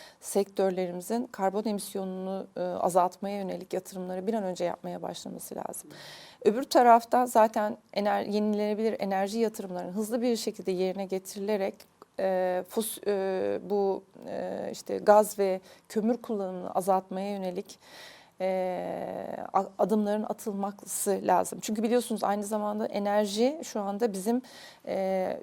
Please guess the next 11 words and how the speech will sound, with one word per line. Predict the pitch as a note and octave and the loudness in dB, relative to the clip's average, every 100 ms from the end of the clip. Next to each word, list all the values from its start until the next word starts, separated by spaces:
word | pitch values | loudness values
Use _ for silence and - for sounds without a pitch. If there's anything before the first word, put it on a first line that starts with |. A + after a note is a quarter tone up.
| E3+ | 6
cari | F#3 G3+ B3 | 10 12 10
açığımızda | A#3+ A3+ G3+ F#3 F3+ - | 8 2 0 -2 0 2
yüzde | B3 G#3+ A3 | 4 4 6
elliden | G3+ G#3 A#3 | 6 6 4
fazla | A#3 G#3+ F#3 G3 - G3+ | 4 2 2 -2 0 0
bir | F#3+ | 0
pa-, | - F#3+ | -2 -10
paya | F3+ G3+ A3 | -2 2 2
sahip. | A#3 G#3+ F3 G#3 | 2 2 4 6
Eğer | G#3 G#3+ G#3+ | 10 10 10
biz | A3+ | 4